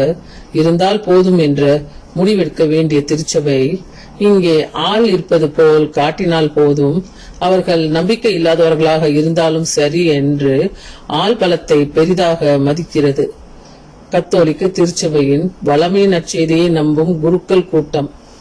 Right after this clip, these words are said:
இதன் விளைவாக, இவர்களின் மிரட்டலுக்கு இணங்கி நற்கருணையை நம்பாத பெந்தகோஸ்து திருச்சபையில் ஆள் பிடிக்கும் வலையை கத்தோலிக்க திருச்சபையில் வீசி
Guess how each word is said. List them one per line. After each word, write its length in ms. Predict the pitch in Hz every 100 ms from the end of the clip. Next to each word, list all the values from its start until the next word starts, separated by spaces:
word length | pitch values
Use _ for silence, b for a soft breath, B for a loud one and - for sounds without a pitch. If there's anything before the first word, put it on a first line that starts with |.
| B B B - - - _ B B B B -
இதன் 280 | 185 233 240
விளைவாக, 580 | 180 190 208 185 160 - 147 139 - - B B
இவர்களின் 540 | 196 220 208 185 170 170
மிரட்டலுக்கு 640 | 190 240 247 202 165 175 156
இணங்கி 480 | 160 170 160 147 180 - B B -
நற்கருணையை 800 | 175 - 196 190 220 233 190 165
நம்பாத 520 | 160 180 185 170 156 143 180 B B -
பெந்தகோஸ்து 640 | 170 202 233 233 233 - 233
திருச்சபையில் 680 | - 196 - 185 170 160 160 - - -
ஆள் 280 | 156 208 247
பிடிக்கும் 460 | 226 196 - 170 156
வலையை 400 | 156 170 160 151 170 B B -
கத்தோலிக்க 500 | 180 - 247 226 226
திருச்சபையில் 680 | 202 202 - 214 165 160 160
வீசி 480 | 170 196 190 180